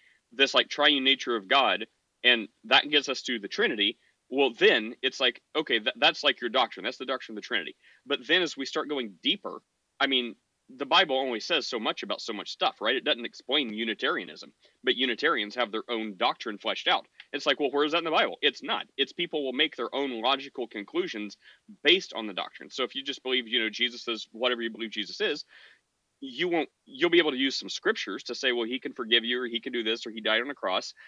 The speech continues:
But then if we start going deeper into uni-, Unitarianism or oneness or something like that,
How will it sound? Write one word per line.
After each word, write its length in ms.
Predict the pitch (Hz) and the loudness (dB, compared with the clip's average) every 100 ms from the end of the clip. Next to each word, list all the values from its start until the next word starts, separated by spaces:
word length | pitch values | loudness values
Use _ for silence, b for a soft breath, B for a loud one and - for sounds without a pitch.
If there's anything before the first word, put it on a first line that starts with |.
| B | B
But 100 | 147 | 0
then 140 | 175 170 | 2 2
if 100 | 151 | 0
we 80 | |
start 220 | 143 143 123 | -2 0 0
going 240 | 131 104 | -2 0
deeper 300 | 131 170 131 | 0 0 0
into 120 | 117 | 0
uni-, 260 | 117 120 104 _ | 0 -2 -6 _
Unitarianism 880 | - 117 127 117 117 127 127 135 123 | -8 -4 -2 0 2 2 0 -4 -2
or 180 | 104 98 | -4 -4
oneness 520 | 98 120 127 127 - | 0 0 0 -4 -6
or 40 | |
something 200 | 107 120 | -8 -6
like 140 | 101 - | -4 2
that, 180 | 170 | 2